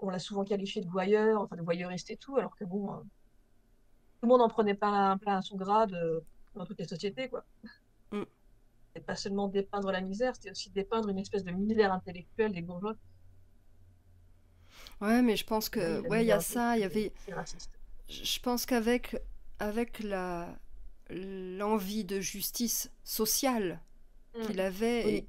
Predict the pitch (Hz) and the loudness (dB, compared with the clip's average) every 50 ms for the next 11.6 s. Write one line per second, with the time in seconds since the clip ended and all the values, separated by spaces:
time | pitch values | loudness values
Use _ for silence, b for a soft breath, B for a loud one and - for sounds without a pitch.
0 | - - 190 202 190 - 190 196 196 190 185 185 170 - 185 180 165 - 190 185 | -4 -2 0 0 0 -2 -2 -2 0 0 0 0 -2 -4 -4 -6 -4 -6 -6 -4
1 | - 220 208 202 190 185 180 180 175 165 165 175 180 175 165 165 175 190 208 202 | -4 -2 -2 -2 -2 -2 -2 -2 -2 -2 -4 -6 -6 -6 -6 -6 -6 -6 -6 -6
2 | 202 202 - - - - - - - - - - - - - - - 175 175 175 | -8 -10 -12 -16 -20 -20 -20 -20 -20 -20 -20 -20 -18 -18 -16 -12 -10 -10 -10 -10
3 | 170 170 156 143 - - - - 180 196 202 - - - 170 87 - - - - | -10 -10 -10 -10 -12 -12 -10 -8 -6 -4 -4 -4 -4 -6 -6 -6 -8 -12 -10 -8
4 | - - - - - - - - 180 180 190 185 175 185 175 185 190 185 - 208 | -8 -8 -8 -8 -10 -12 -10 -8 -6 -6 -4 -6 -6 -6 -6 -4 -4 -4 -4 -4
5 | 196 196 196 190 196 196 175 175 220 254 254 240 - - - - - - - - | -4 -2 -2 -2 -2 -2 -2 0 0 0 0 -2 -4 -10 -20 -20 -20 -20 -20 -20
6 | - - - - - - - 170 190 175 202 196 185 196 190 - - 196 196 196 | -20 -20 -20 -20 -18 -8 -4 -4 -2 0 0 -2 -2 -4 -4 0 0 0 0 0
7 | 190 196 185 180 175 - 185 - - 208 196 - - 233 240 269 311 - - - | -2 -2 -2 -2 -4 -6 -8 -8 -8 -8 -8 -4 -2 -2 0 -2 -4 -8 -14 -20
8 | - - - - b b b b b b b b b b b b b b b b | -20 -20 -20 -20 b b b b b b b b b b b b b b b b
9 | b - 202 202 - - - 220 214 208 214 208 - - 220 220 220 - - - | b -6 -4 -4 -4 -2 2 4 4 4 4 2 2 2 0 0 0 -2 -2 0
10 | 285 294 302 294 - 233 220 214 214 202 202 - - - 254 254 262 - 214 196 | 2 2 2 0 0 -2 0 0 0 0 0 0 2 4 4 4 4 0 -2 -6
11 | - - - 214 220 220 - - 277 269 247 | -4 -6 -4 -4 0 0 2 2 2 2 0